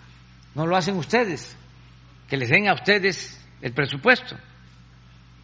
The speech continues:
¿Qué les dicen? Ah, que no tenemos capacidad técnica. ¿Cómo los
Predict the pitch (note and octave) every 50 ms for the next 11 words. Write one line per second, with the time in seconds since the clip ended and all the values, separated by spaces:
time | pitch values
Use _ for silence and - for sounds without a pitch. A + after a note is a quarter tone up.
0 | - - - - F3+ G3+ G3+ F#3+ E3 A3+ C4+ B3 - - G#3+ F#3+ F3 F3 - -
1 | - - - - - - - - - - - - - - - - - - - -
2 | - - - - - - - - - - - - - - - - - - - -
3 | - - A#2 C#3 E3 F#3 F#3 - - - C3 B2 A#2+ B2 C#3 D3+ C#3+ - C3+ A#2+
4 | B2+ C3+ D3 D3+ D3+ D3 - - A2 - - - - - - A2+ A2+ A#2+ C#3 -
5 | F#3 F#3 F3+ F3 E3 D3+ B2+ - - - - - - - - - - - - -
6 | - - - - - - - - - - - - - - - - - - - -
7 | - - - - - F#3+ A3+ A3+ G#3+ G#3 G#3 G3 F3+ F3+ D#3+ C#3 B2 A#2 - -
8 | -